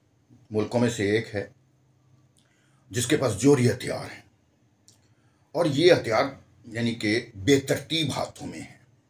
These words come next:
लो, बेलुबा ये है, बेतरतीब हाथों में है। या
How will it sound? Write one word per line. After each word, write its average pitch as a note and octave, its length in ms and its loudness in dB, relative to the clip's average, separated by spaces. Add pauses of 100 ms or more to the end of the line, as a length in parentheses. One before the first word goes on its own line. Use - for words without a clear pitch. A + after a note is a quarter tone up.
(1700)
लो, B2 120 2
बेलुबा F#2+ 300 2
ये - 300 -14
है, - 200 -20 (1080)
बेतरतीब F3 520 2
हाथों C3 260 2
में G3+ 140 2
है। E3+ 80 6
या A#2+ 240 6